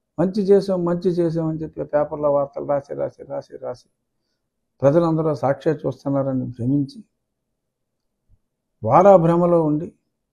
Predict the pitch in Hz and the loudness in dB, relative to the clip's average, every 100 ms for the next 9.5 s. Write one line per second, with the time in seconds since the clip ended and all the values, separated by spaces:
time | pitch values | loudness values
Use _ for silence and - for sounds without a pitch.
0 | _ _ _ _ _ - 139 127 127 127 | _ _ _ _ _ -2 2 2 0 -2
1 | 131 120 113 110 - - - _ _ _ | -4 -4 -6 -8 -12 -18 -20 _ _ _
2 | _ _ _ _ _ _ _ _ _ _ | _ _ _ _ _ _ _ _ _ _
3 | _ _ _ _ _ 131 143 160 160 156 | _ _ _ _ _ 0 4 4 4 2
4 | 147 143 - _ _ 131 139 147 - - | 0 -4 -8 _ _ -4 -2 -2 -6 -14
5 | _ _ _ _ _ _ _ _ _ _ | _ _ _ _ _ _ _ _ _ _
6 | _ _ _ - 127 120 - - 113 117 | _ _ _ -8 -4 -4 -6 -10 -6 -2
7 | 123 143 143 131 - _ _ _ _ 127 | 0 0 -2 -6 -16 _ _ _ _ -10
8 | 131 131 123 123 123 143 131 123 139 131 | -4 -4 -4 -8 -8 -4 -4 -2 0 0
9 | 131 123 120 120 139 | -2 -4 -4 -8 -14